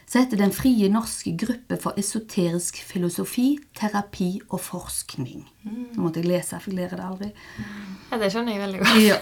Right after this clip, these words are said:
Speaker 1: og vi er da en liten gjeng her fra Vestlandet som møtes i Stavanger, eller Sandnes, Gausel, ehm, hver sommer. Mm. Men denne, dette er jo en engelskmann,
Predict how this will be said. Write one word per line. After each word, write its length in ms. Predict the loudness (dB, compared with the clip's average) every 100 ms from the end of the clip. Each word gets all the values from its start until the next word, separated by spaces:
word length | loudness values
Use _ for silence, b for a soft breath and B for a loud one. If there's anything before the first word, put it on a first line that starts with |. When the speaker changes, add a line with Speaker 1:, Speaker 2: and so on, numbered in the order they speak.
| 8
Speaker 1:
og 160 | 12
vi 120 | 12 12 10
er 120 | 8
da 140 | 8 6
en 80 | 6
liten 220 | 4 6
gjeng 180 | 8 6
her 120 | 4
fra 160 | 2
Vestlandet 320 | 0 2 2 6
som 120 | 6
møtes 420 | 6 4 -2 -4 -6
i 80 | -6
Stavanger, 640 | -6 -4 -2 -2 0 -2 -2
eller 140 | 0 2
Sandnes, 500 | 2 2 2 -2 -6 -10 -14 _ _
Gausel, 480 | -2 -2 -2 -8 -10 -12 -20 -20 _ _ _ _ _ _ _ -12
ehm, 520 | -8 -8 -8 -8 -10 -12 -20 -20 -6
hver 160 | -4
sommer. 320 | -4 -6 -8 -10 4
Mm. 320 | 8 10 8 2 B B B B B
Men 260 | 10 12 12
denne, 280 | 12 10 10 8 6 4 0 -4 -4
dette 260 | 2 4 6
er 80 | 6
jo 80 | 4
en 100 | 6
engelskmann, 760 | 8 8 4 2 6 10 8